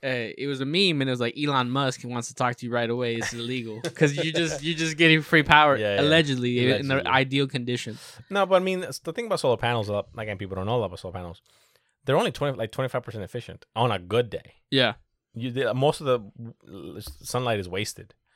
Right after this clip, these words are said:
Speaker 1: Yeah.
Speaker 2: You know, they're not that efficient. And you can make more efficient ones, but it's incredibly expensive. And the metal
Speaker 1: Just
Speaker 2: you need for
Speaker 1: material,
Speaker 2: it is,
Speaker 1: right?
Speaker 2: like, super rare.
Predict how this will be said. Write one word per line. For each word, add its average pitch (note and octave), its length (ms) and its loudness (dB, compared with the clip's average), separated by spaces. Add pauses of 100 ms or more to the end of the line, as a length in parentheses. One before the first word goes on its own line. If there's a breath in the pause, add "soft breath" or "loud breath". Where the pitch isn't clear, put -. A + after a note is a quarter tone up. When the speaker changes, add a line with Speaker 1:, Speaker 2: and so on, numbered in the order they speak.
(180)
Speaker 1:
Yeah. G#2 160 -4 (180)
Speaker 2:
You G#2 100 -8
know, G#2+ 120 -2
they're A2+ 140 0
not B2 100 0
that A2+ 140 2
efficient. G2+ 400 -4
And C3+ 200 -2
you E3 100 -2
can G3 300 -4
make F#3+ 160 0
more D#3+ 160 -2
efficient D3 320 -6
ones, A2+ 140 -2
but A2+ 140 0
it's C3 160 -4
incredibly A2 400 -4
expensive. G2+ 600 -6 (540 soft breath)
And A#2+ 120 -2
the A2 60 2
metal A#2+ 220 6
Speaker 1:
Just B2+ 80 2
Speaker 2:
you C3 60 4
need A2+ 100 2
for A#2+ 60 0
Speaker 1:
material, A2 280 2
Speaker 2:
it - 40 0
is, - 60 -2
Speaker 1:
right? - 60 -6
Speaker 2:
like, G2+ 120 -2
super G#2 460 -4
rare. F#2+ 560 2